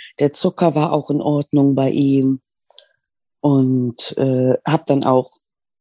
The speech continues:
mich beim Leo dazu entschlossen, auf jeden Fall stillen zu wollen.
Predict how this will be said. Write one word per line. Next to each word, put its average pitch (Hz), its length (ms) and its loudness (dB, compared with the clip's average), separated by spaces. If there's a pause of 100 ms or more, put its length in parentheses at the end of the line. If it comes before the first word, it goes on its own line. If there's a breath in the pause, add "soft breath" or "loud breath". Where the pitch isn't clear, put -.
(160)
mich 143 300 0
beim 123 360 -2
Leo 190 440 0 (200)
dazu - 340 -2
entschlossen, 135 500 0
auf - 240 -2
jeden 196 300 2
Fall 196 320 0
stillen 180 480 2
zu 185 240 -6
wollen. 190 440 0